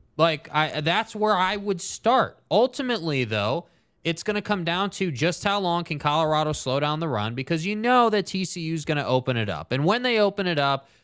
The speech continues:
that's when we're talking about, what, what did you say it was, sixty-three and a half or whatever the number is? Like, that's when we're talking about the over-under being in the sixties, 'cause T C U is going to be on offense far more than Colorado. And that's the hard part for Colorado, I think.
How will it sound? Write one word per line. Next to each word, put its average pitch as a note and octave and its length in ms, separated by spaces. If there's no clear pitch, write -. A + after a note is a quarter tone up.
that's F3 360
when G3 100
we're F3+ 100
talking D3+ 420
about, C3+ 440
what, C3 180
what C#3+ 120
did C#3+ 100
you D3 60
say E3 160
it D3 100
was, D3+ 160
sixty-three D3+ 680
and C#3+ 80
a C3+ 40
half C3+ 300
or D3 60
whatever C#3+ 300
the C#3+ 100
number D3 320
is? D3 220
Like, B2+ 220
that's E3 380
when G3+ 100
we're G3 100
talking F3 380
about D3+ 340
the C#3+ 160
over-under C3+ 440
being B2 240
in A#2+ 80
the A2+ 80
sixties, G#2 520
'cause A#2+ 220
T F3 240
C - 200
U D#3+ 480
is C#3+ 220
going D3+ 300
to D#3+ 60
be D3+ 300
on D3+ 240
offense C#3+ 480
far C3+ 300
more C3 220
than B2 120
Colorado. G#2 800
And B2+ 180
that's D3+ 320
the D#3 80
hard C3+ 240
part B2 240
for B2+ 60
Colorado, G#2 580
I E2+ 80
think. D2 280